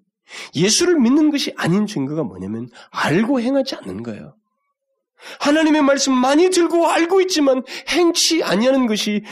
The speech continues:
예수를 잘못 믿고 있는 것이고 그가 유다와 같은 길을 가고 있는 것입니다.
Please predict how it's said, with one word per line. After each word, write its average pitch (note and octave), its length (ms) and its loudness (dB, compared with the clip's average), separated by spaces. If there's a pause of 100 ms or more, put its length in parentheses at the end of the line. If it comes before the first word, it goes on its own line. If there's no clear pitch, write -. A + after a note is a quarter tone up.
(140)
예수를 C#4+ 540 0
잘못 A3+ 340 0
믿고 D#4 380 0
있는 B3 220 0
것이고 E3+ 420 -6 (1080)
그가 D3 420 -6 (1800)
유다와 G3+ 360 -4
같은 G3+ 300 -6
길을 F3 200 -6
가고 - 280 -14
있는 B2+ 160 -12
것입니다. - 320 -14